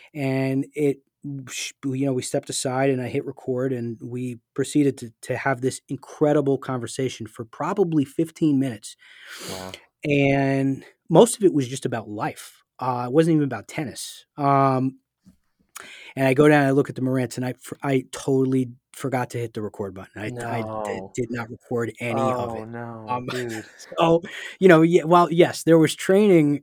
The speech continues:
Speaker 1: there was training that we did early on. Um, and, uh, you know, uh, we ha-, we had to, we had some courses, I remember, or, you know, uh, tests. Um, I remember, uh, s-, stuff with the A P wire, particularly I was,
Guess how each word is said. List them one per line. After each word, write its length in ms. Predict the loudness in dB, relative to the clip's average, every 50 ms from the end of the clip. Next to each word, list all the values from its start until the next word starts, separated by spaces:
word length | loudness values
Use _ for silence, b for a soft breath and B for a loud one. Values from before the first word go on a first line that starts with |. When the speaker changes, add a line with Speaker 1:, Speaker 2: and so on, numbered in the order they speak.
| _ -4
Speaker 1:
there 180 | -2 0 2
was 280 | 2 4 4 2 2 0
training 460 | -2 -4 -4 -2 -2 -2 -4 -6 -8
that 140 | -10 -8 -8
we 100 | -8 -10
did 260 | -8 -8 -8 -8 -8 -10 -10
early 340 | -10 -10 -8 -8 -8 -10 -10
on. 240 | -12 -12 -14 -14 -16 _ _ -14
Um, 480 | -10 -10 -8 -8 -8 -8 -10 -10 -12 -14 B B B B B B B B B B B B B -2
and, 720 | 0 2 4 4 4 2 2 0 0 0 0 -2 -2 -6 -8 _ _ _ -8
uh, 680 | -4 -2 -2 -2 -2 -2 -2 -2 -4 -4 -4 -6 -8 -8 -2
you 120 | 2 4 4
know, 300 | 4 4 2 0 -2 -4 -4
uh, 560 | -2 0 2 2 0 0 -2 -2 -2 -4 -6 -4
we 380 | -2 0 2 2 2 2 0 -4 -8
ha-, 160 | -12 -12 -12 -8 -4
we 160 | -2 0 0
had 200 | 0 0 -2 0
to, 140 | 0 -2 -2 -2
we 160 | -2 -2 -2
had 240 | -2 -2 -4 -4 -4
some 300 | -4 -2 0 2 2 0
courses, 540 | 0 0 0 0 0 0 0 -2 -2 -2 0
I 60 | 0 0
remember, 640 | 0 0 0 0 0 0 0 0 0 0 0 -2 -2
or, 460 | -4 -6 -8 -10 -12 -14 -16 -18 -20 -16
you 120 | -14 -12 -10
know, 240 | -10 -10 -12 -14 _ -16
uh, 180 | -14 -14 -14 -14 -14
tests. 720 | -12 -10 -8 -8 -8 -10 -10 -12 -12 -10 -10 -12 -12 -14 -16 -16 -16
Um, 480 | -14 -12 -10 -10 -8 -8 -8 -8 -10 -10 -14 B B B B B B B
I 60 | B 0
remember, 500 | 2 4 4 4 6 4 4 4 2 -2 -4
uh, 260 | -6 -4 -4 -6 -8
s-, 300 | -8 -10 -10 -10 -12 -12
stuff 360 | -12 -10 -6 -4 -4 -4 -4 -6
with 100 | -8 -6
the 180 | -8 -6 -4 -4
A 100 | -4 -4
P 260 | -6 -6 -6 -6 -4
wire, 440 | -4 -4 -4 -4 -4 -4 -4 -4 -6
particularly 400 | -8 -10 -10 -8 -6 -6 -6 -6
I 60 | -6
was, 220 | -8 -10 -12 -16